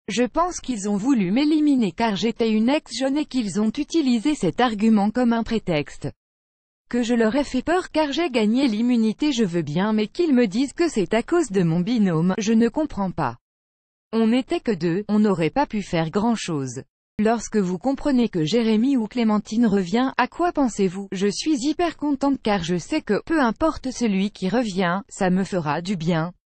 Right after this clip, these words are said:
Vu l'ambiance pesante qu'il y avait sur le camp, j'étais heureuse de retrouver Jérémy ou Clémentine. Je pensais aussi à l'avenir et je me disais que ça me permettrait éventuellement d'aller plus loin dans l'aventure avec Nathalie.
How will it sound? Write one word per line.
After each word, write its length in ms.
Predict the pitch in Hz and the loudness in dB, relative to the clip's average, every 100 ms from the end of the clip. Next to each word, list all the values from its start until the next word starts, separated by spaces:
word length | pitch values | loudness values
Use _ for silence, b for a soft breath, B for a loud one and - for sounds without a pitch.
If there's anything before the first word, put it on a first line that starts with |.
| _ _ _ _ _ - | _ _ _ _ _ -8
Vu 160 | 180 170 | -4 0
l'ambiance 640 | 220 247 180 165 147 - | 0 0 -2 -4 -6 -4
pesante 480 | 247 220 226 285 - | -4 0 0 -2 -6
qu'il 220 | - 208 | -10 -6
y 100 | 196 | -2
avait 180 | 196 294 | -4 -4
sur 200 | 285 247 | -2 0
le 100 | 170 | 0
camp, 380 | - 170 151 190 | 0 -4 -4 -4
j'étais 380 | 196 214 - 269 | -2 -2 0 0
heureuse 340 | 226 180 190 | 0 -2 -2
de 120 | 156 | -4
retrouver 520 | 160 240 - 190 156 | -2 -2 -4 -4 -4
Jérémy 540 | 143 220 226 247 254 277 | -2 -2 0 0 2 0
ou 100 | 214 | -2
Clémentine. 720 | - 233 214 208 143 127 117 _ _ _ _ _ _ _ 208 | -2 0 0 -2 -4 -4 -6 _ _ _ _ _ _ _ -4
Je 160 | 180 | -2
pensais 440 | 185 226 233 302 277 | 0 0 0 0 0
aussi 380 | 196 - 285 | 0 -2 -4
à 80 | 208 | 0
l'avenir 560 | 160 190 190 190 220 208 | 0 0 2 4 4 2
et 80 | 208 | 2
je 100 | 220 | 4
me 160 | 196 | 2
disais 320 | 170 220 285 | 0 -2 -2
que 140 | 311 285 | -2 -4
ça 180 | 233 208 | -2 -2
me 140 | 165 | -2
permettrait 640 | 269 285 233 202 - 277 | -2 0 0 -2 -2 0
éventuellement 580 | 214 277 294 196 185 277 | 2 0 0 0 2 2
d'aller 240 | 202 170 185 | 2 -2 -6
plus 220 | - 302 | -2 0
loin 280 | 285 302 285 | 2 0 2
dans 180 | 247 | 2
l'aventure 600 | 247 262 240 240 - 277 | 4 2 0 -2 -2 0
avec 300 | 202 175 185 | 0 -2 -2
Nathalie. 560 | 180 269 294 285 202 151 | -2 -2 0 0 0 -4